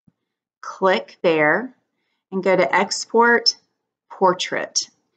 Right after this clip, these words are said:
And this is just going to give you a list of your students. If you wanted other information, you could also download,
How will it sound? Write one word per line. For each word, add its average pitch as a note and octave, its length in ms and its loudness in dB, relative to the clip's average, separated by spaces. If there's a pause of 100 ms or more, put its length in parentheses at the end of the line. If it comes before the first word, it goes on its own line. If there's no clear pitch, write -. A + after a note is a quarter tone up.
(240)
And F3+ 100 -2
this A3+ 180 0
is A3+ 140 0
just G3+ 200 0
going F3 200 0
to D#3 60 -4
give D#3+ 140 -2
you D#3 160 2
a D3+ 40 2
list D3+ 360 -2
of D3+ 140 -4
your D3 160 -4
students. - 840 -6 (280)
If E3+ 120 -6
you G3 120 4
wanted F#3+ 260 4
other E3 260 2
information, D3+ 720 -2
you D3 120 -4
could C#3+ 300 -6
also D3 340 -2
download, D#3+ 500 -14